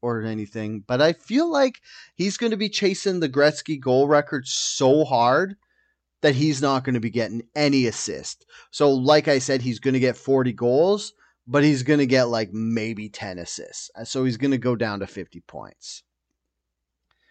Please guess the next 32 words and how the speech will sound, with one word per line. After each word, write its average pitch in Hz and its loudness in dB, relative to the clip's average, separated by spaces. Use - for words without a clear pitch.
And 208 6
the 196 2
biggest 190 0
acquisition 185 2
in 175 -2
the 170 -2
offseason 165 -2
for 175 -2
the 165 0
Washington 156 -2
Capitals 233 -2
was 120 -4
Pacioretty. 151 -2
Over 139 2
the 135 2
last 135 4
four 139 4
seasons, 180 -4
he's 139 -6
been 131 2
roughly 131 0
a 113 0
point 131 -4
a 117 -4
game, 147 0
but 127 0
last 156 0
year, 147 0
he 127 -4
fucking 127 -2
blew 139 2
out, 165 2